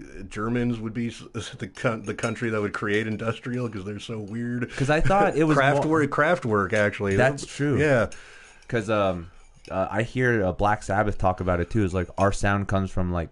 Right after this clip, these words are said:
Speaker 2: you know, machines hitting each other and, like, big, like, steel presses and stuff like that." So I can see industrial music also coming from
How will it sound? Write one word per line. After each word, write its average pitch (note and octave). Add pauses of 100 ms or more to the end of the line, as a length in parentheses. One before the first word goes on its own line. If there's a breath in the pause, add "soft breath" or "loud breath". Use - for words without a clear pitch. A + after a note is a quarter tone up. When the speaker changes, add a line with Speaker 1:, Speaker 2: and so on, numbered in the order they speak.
Speaker 2:
you F#2+
know, E2+
machines F2+
hitting G2
each F2
other F2+
and, E2
like, D#2+
big, F#2
like, D#2
steel G#2
presses G#2
and G2
stuff F#2+
like F2
that." G2 (280 loud breath)
So G#2
I A2
can A#2
see G#2+
industrial F2+
music E2
also F#2
coming E2+
from D#2+